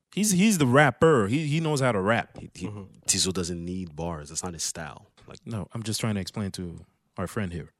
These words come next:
Speaker 1: Basically, is that
Speaker 2: <laughs>
Speaker 1: Tizo, Tizo is, you know, he's more marketable. He's funny. He's laid back. He's chill. You know, he might drop a couple of, but he's more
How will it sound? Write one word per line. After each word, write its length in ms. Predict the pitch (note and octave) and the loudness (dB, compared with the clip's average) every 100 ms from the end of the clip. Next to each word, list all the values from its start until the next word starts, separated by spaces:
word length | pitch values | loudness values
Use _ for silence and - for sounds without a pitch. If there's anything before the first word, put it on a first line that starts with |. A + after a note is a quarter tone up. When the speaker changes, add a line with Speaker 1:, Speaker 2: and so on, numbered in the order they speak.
| _ | _
Speaker 1:
Basically, 460 | A2+ G#2+ - G3+ F#3+ | -2 -2 0 2 0
is 80 | F#3 | 2
that 200 | G3+ - | 2 4
Speaker 2:
<laughs> 880 | A#3+ A3+ G#3 - - - - - - | 2 2 -2 -4 -16 -14 -16 -10 -2
Speaker 1:
Tizo, 280 | D3+ C#3 E3 | 2 4 4
Tizo 380 | E3+ D#3+ F3+ F3 | 4 4 4 4
is, 240 | D3+ D#3 | 2 0
you 80 | G3+ | 0
know, 140 | D#3 | 2
he's 160 | F3 D#3+ | 2 2
more 160 | D#3+ | 2
marketable. 460 | D#3 C#3+ C#3+ D3+ D#3 | 4 4 4 4 4
He's 160 | D3+ C#3+ | 4 2
funny. 320 | D3+ D3 D3 | 2 2 2
He's 100 | C#3+ | 2
laid 200 | C#3 C#3+ | 2 4
back. 300 | C3 C3+ C#3 | 4 2 2
He's 180 | C#3 B2 | -2 -4
chill. 360 | - C#3 C#3 C#3 | 0 4 4 2
You 120 | C3+ | 0
know, 180 | C3+ C#3 - - | -2 -4 -8 -4
he 80 | G#3 | 2
might 180 | G#3+ | 4
drop 240 | C3 C#3 C3 | 6 4 4
a 40 | |
couple 280 | - B2+ A#2 | 2 4 2
of, 80 | G#2+ C3 | 0 -2
but 180 | B2+ A#2 | -2 -2
he's 140 | D3+ D3 | -4 0
more 240 | D3+ C#3+ | 2 2